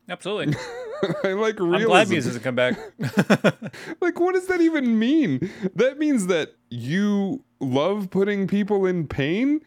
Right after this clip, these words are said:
Speaker 2: especially people that you arrest? Like, <laughs> what's going
Speaker 1: Not a
Speaker 2: on
Speaker 1: good man.
Speaker 2: here? <laughs> L A P D's finest. <laughs>
Speaker 1: Mm-hmm.
Speaker 2: Um,
Speaker 1: I mean, it checks out. I've seen the news. <laughs>
Speaker 2: It absolutely does check out.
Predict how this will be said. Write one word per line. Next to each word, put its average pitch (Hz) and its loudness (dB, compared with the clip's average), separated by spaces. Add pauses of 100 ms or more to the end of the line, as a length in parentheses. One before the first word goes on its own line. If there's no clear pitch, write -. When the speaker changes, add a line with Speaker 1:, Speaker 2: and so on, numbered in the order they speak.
Speaker 2:
especially 185 -2
people 180 0
that 180 -2
you 165 2
arrest? 165 -2
Like, 180 0 (580)
<laughs> 494 -8
what's - -2
going 294 0
Speaker 1:
Not 277 4
a - 4
Speaker 2:
on - 2
Speaker 1:
good 175 0
man. 160 4
Speaker 2:
here? 226 -6 (160)
<laughs> - -10
L 175 0
A 180 2
P 170 0
D's 175 0
finest. 165 -2
<laughs> 208 -12
Speaker 1:
Mm-hmm. 165 -2 (560)
Speaker 2:
Um, 143 -2
Speaker 1:
I 143 -2
mean, 180 -2
it 196 -2
checks 190 0
out. 135 2 (300)
I've 190 -6
seen 139 -6
the 117 -2
news. 123 -6 (240)
<laughs> - -20
Speaker 2:
It 104 -6
absolutely 147 0
does 135 0
check 117 -4
out. 107 -2